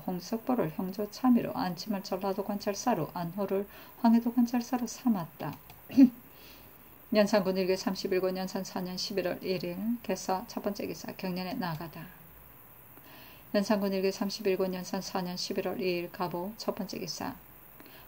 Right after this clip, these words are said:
권정례로 백한의 할애를 받고 중외에 사령을 반포하였다. 왕이 이르기를 나는 덕이 적고 이리에 어두운 자로서 큰 기업을 이어받아 수기하로 공경하고 두려워하며 깊은 못에 다다른 양,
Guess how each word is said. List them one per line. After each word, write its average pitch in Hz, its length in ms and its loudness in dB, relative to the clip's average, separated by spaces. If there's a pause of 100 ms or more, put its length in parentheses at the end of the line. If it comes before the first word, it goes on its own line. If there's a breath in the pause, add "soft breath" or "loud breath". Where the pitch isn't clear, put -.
권정례로 208 840 4
백한의 220 400 2
할애를 220 320 2
받고 170 320 -2
중외에 202 500 0
사령을 165 500 -4
반포하였다. 214 840 0
왕이 190 500 2
이르기를 190 480 2 (600 loud breath)
나는 196 240 4
덕이 214 240 2
적고 226 360 0
이리에 190 640 4 (140)
어두운 170 500 -2
자로서 - 460 -4
큰 220 260 -2
기업을 240 320 0
이어받아 170 380 0
수기하로 196 800 -2
공경하고 180 600 -2
두려워하며 196 600 0
깊은 208 360 0
못에 226 340 0
다다른 190 500 0
양, - 160 -6